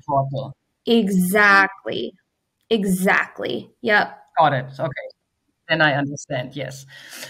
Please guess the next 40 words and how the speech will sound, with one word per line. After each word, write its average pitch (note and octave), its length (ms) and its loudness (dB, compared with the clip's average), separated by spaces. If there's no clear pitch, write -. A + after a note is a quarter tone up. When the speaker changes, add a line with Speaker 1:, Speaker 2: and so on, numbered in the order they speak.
Speaker 1:
Okay, G#3+ 340 0
Caroline. F#3+ 540 -2
So G3 180 -6
this A3+ 240 -4
was A3 160 -2
a A3 60 4
lot. D#3 400 0
We G3+ 100 -8
talked G#3+ 420 2
a G3 80 0
lot G3 280 2
about G#3+ 520 2
discovery G#3 880 0
and, G3 280 -2
of F#3 160 -6
course, F#3+ 360 -2
clarifying F#3+ 680 -2
first - 760 -4
what F3+ 220 0
it F3 140 -6
means, G#3+ 520 -2
what F#3 140 0
it F3+ 100 2
is, G3 520 0
how F3+ 280 4
it's F3 180 2
work, G3+ 400 0
how G3+ 140 0
it, F3+ 180 -4
how F#3 140 -2
it F3 120 -4
works, G3 300 0
how F#3 100 -2
we F3+ 120 -6
deploy G#3 420 4
it, F3 320 4
and F3 140 -4
all F3+ 160 4
these F3 240 -8
things. F#3 380 -6